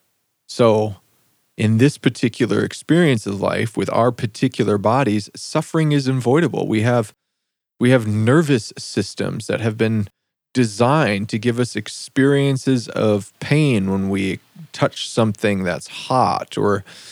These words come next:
you know, we, we trip and we fall, we stub our toe. And these experiences are normal features of creation. These might not feel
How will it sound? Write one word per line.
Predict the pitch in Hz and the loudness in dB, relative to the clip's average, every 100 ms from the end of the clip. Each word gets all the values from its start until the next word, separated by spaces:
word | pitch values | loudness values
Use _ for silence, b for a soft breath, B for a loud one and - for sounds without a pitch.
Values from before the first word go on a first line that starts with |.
| B B B _ | B B B _
you | 107 113 | -4 -2
know, | 98 104 | 0 0
we, | 104 - - | -2 -4 -6
we | 101 | -8
trip | 101 - 175 - - | -8 2 2 2 0
and | 101 92 | 0 0
we | 95 | -4
fall, | 95 - 135 135 131 78 50 50 - | -8 -4 2 6 6 4 2 -2 -4
we | 90 - - _ _ _ _ _ _ _ _ _ _ | -6 -8 -16 _ _ _ _ _ _ _ _ _ _
stub | - - - 135 120 | -16 -8 0 2 2
our | - 104 98 | 0 0 -2
toe. | - 156 151 117 104 | -2 2 4 6 4
And | 113 113 | 2 0
these | 113 139 135 113 - _ _ _ _ - | 2 4 4 2 -4 _ _ _ _ -20
experiences | - - - 147 165 156 120 - 101 101 | -16 -16 -4 0 2 2 0 -2 -4 0
are | 101 | 0
normal | 104 104 110 120 139 151 151 120 | 0 0 2 2 2 4 2 0
features | - - 135 143 - - 104 98 101 - | -4 -6 -2 -2 -2 -2 -2 -2 -6 -6
of | - 107 104 107 - b b b b | 0 2 2 -4 -14 b b b b
creation. | _ 120 113 113 131 - - - - - _ _ _ _ _ _ | _ 0 2 4 2 0 -6 -6 -12 -18 _ _ _ _ _ _
These | 123 113 | 0 2
might | 117 135 135 | 2 2 2
not | 127 | -2
feel | - - - 147 165 202 | -4 -18 -4 0 4 4